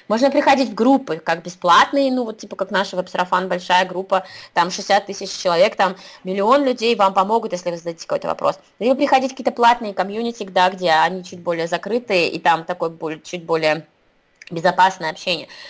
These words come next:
Но, либо искать ментора, да, если у вас финансовые возможности позволяют, либо можно договориться на бартер, да, когда это человек, который вас,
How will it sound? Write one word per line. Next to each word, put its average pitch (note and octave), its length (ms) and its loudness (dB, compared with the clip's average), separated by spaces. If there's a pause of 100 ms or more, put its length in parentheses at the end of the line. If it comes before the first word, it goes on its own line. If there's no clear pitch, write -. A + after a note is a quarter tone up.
(140)
Но, G#3 380 0
либо B3 260 2
искать A3+ 340 0
ментора, D#3+ 520 -4
да, D#3+ 140 2
если E3 220 -4
у - 20 -10
вас E3 140 -12
финансовые E3+ 320 -10
возможности F#3 300 -8
позволяют, A3 460 2
либо F#3 300 -2 (160)
можно G3 180 -4
договориться F#3 420 -2
на E3+ 80 -4
бартер, D#3+ 400 0
да, D#3+ 160 0
когда F3+ 280 -4
это F#3+ 160 -2
человек, - 160 -10
который F3+ 240 -6
вас, F#3 140 2